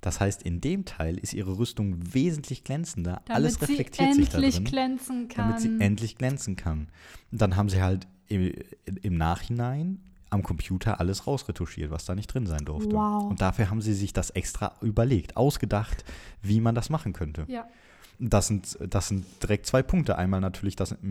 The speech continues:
Speaker 1: für den ersten Teil, Teil gesagt wurde, wir müssen das irgendwie so ein bisschen machen, dass man die Kamera nicht sieht. Und dann für den zweiten Teil gesagt wurde, jetzt können wir hier auf Hochglanz, haben wahrscheinlich so ein, so eine große Poliermaschine rausgeholt.
Speaker 2: <laughs>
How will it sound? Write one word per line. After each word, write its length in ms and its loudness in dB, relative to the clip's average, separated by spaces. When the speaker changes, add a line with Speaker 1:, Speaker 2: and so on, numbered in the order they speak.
Speaker 1:
für 100 -10
den 140 0
ersten 280 -2
Teil, 180 0
Teil 180 2
gesagt 340 0
wurde, 260 2
wir 120 0
müssen 220 -2
das 100 0
irgendwie 220 0
so 80 -2
ein 80 0
bisschen 240 -4
machen, 180 -2
dass 160 -4
man 80 0
die 80 -4
Kamera 360 -2
nicht 160 -4
sieht. 260 -4
Und 100 2
dann 120 4
für 120 -6
den 140 0
zweiten 260 -2
Teil 140 0
gesagt 320 -4
wurde, 160 4
jetzt 220 2
können 180 4
wir 80 6
hier 180 8
auf 300 2
Hochglanz, 480 0
haben 80 -2
wahrscheinlich 320 0
so 80 -2
ein, 240 -2
so 120 -8
eine 80 0
große 260 -4
Poliermaschine 680 0
rausgeholt. 760 0
Speaker 2:
<laughs> 720 6